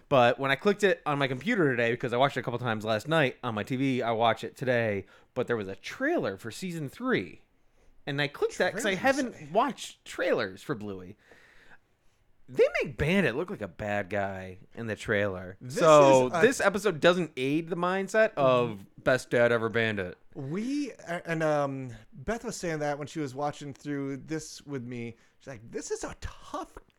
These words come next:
Speaker 2: few episode arc here for Bandit."
Speaker 1: It is.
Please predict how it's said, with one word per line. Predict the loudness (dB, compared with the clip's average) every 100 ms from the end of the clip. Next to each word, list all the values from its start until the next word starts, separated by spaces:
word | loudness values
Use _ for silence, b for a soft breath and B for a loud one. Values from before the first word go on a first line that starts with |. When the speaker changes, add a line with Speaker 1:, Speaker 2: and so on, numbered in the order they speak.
| _
Speaker 2:
few | -6 -4 -2
episode | -2 -2 -2 0
arc | 2 2 2
here | -2 -2
for | -2
Bandit." | -4 -2 0 -2 0 4
Speaker 1:
It | 6
is. | 6 4 -6